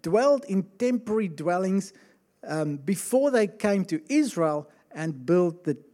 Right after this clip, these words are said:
temple there, which was gonna be the, the final,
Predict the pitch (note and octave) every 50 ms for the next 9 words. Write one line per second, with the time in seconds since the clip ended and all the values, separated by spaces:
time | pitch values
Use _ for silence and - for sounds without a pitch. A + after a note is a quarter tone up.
0 | _ _ - A#3+ C4+ C4 B3+ C4 - G3 F3+ E3 C#3+ C#3+ D3 D3 D3 D3 D3+ D#3+
1 | D3+ - - D3+ D3 C#3+ - D#3+ D3+ D3+ D3+ C#3 B2 - D3 D3 D3 C#3+ C#3+ C#3+
2 | - - C3 C#3 C#3 C3 - - - _ _ _ - B2+ B2 - - - - -
3 | E3 E3+ E3+ E3+ E3+ E3 D#3+ D3+ C#3 -